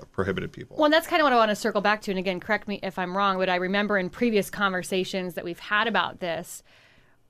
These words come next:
Speaker 2: getting rid of that permit process, which is essentially kind of what constitutional carry does here, is,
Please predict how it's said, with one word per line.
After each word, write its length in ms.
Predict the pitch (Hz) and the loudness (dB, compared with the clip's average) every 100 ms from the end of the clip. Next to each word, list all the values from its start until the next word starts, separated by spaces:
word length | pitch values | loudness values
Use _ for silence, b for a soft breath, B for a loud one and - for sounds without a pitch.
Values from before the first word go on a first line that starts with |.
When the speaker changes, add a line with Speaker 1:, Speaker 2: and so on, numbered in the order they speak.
| - 220 | -10 -4
Speaker 2:
getting 340 | 262 285 285 247 | 2 4 4 4
rid 200 | 254 240 | 4 2
of 140 | 196 | 4
that 200 | 208 - - _ _ - | 2 0 -8 _ _ -4
permit 420 | 254 220 208 - | 0 2 0 -6
process, 840 | - 254 208 165 - - - - | -2 2 2 0 -8 -10 -12 -12
which 120 | 202 | -12
is 120 | 180 175 | -10 -10
essentially 380 | 190 175 185 | -6 -6 -8
kind 220 | - 170 165 | -8 -8 -8
of 120 | 175 | -8
what 100 | - | -10
constitutional 580 | 165 156 - 160 160 160 | -12 -14 -12 -12 -12 -12
carry 280 | 156 156 | -10 -6
does 260 | 214 254 - | 0 0 -2
here, 300 | 180 165 156 b b b b b _ _ _ _ _ _ _ - | -4 -4 -6 b b b b b _ _ _ _ _ _ _ -2
is, 240 | 277 208 | 0 -2